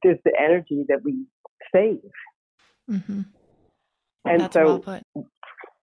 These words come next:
Speaker 1: yeah, wasting less energy. It's, uh, it's an exciting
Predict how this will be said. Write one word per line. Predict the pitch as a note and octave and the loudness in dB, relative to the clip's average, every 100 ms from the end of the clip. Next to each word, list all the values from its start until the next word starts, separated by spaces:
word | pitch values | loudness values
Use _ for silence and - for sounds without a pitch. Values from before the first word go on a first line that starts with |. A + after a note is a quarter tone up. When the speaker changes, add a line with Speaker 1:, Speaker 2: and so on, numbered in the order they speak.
| _ _ _ - | _ _ _ -2
Speaker 1:
yeah, | E3 - - | -2 -2 -10
wasting | E3 F#3+ G#3 - G#3 | 0 0 0 2 2
less | F#3+ F3+ | 2 0
energy. | E3 D#3 D3+ B2 C3 | -2 -2 -4 -6 -6
It's, | C3 _ D3+ | -10 _ 0
uh, | C3+ B2+ - _ _ _ | 2 0 -4 _ _ _
it's | D#3+ D#3 | -2 0
an | E3 E3+ | 2 4
exciting | F3 - D#3+ E3+ E3+ F3+ | 2 2 0 2 2 2